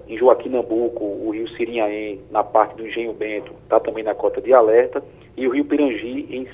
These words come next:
São Benedito do Sul. Na cota de inundação, nós temos o Rio Jacuípe, ele faz parte do Vale do Jacuípe, na divisa entre Pernambuco e Alagoas. Ele tá na sua cota também alta. Então, essas regiões que são ribeirinhas, as defesas municipais dessas regiões têm acompanhado essa evolução.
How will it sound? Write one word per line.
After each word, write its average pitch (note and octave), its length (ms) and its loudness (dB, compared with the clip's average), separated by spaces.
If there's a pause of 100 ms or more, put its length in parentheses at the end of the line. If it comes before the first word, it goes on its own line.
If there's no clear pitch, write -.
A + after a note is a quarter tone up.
São C#3 120 2
Benedito C3 380 -6
do C#3+ 140 -6 (120)
Sul. B2+ 160 -12 (560)
Na B2 120 8
cota C3 240 8
de B2+ 60 2
inundação, C3 360 4
nós C#3 220 2
temos B2+ 240 -6
o C3 80 -2
Rio B2 180 -4
Jacuípe, A#2+ 640 0
ele - 80 -12
faz G#2+ 220 2
parte A2 340 2
do A#2 100 0
Vale A#2 200 6
do A#2 40 -10
Jacuípe, A2+ 560 2
na G#2+ 80 -2
divisa G#2+ 380 -4
entre A2 100 -10
Pernambuco A2 500 -4
e A#2 40 2
Alagoas. G#2+ 480 4 (600)
Ele - 160 -6
tá G#2 140 4
na A2 120 -2
sua G#2+ 200 2
cota G#2+ 300 0
também G#2+ 340 -4
alta. E2+ 240 0
Então, A2+ 220 0
essas C#3+ 280 6
regiões B2+ 460 0
que A2 240 -14
são G#2 360 -6 (100)
ribeirinhas, A#2+ 600 0 (640)
as G#2 120 2
defesas C3 420 2
municipais A2+ 560 0
dessas G#2+ 220 0
regiões A#2+ 300 -4
têm D#3 100 -6
acompanhado C3+ 720 2
essa G#2+ 200 2
evolução. G#2+ 580 -2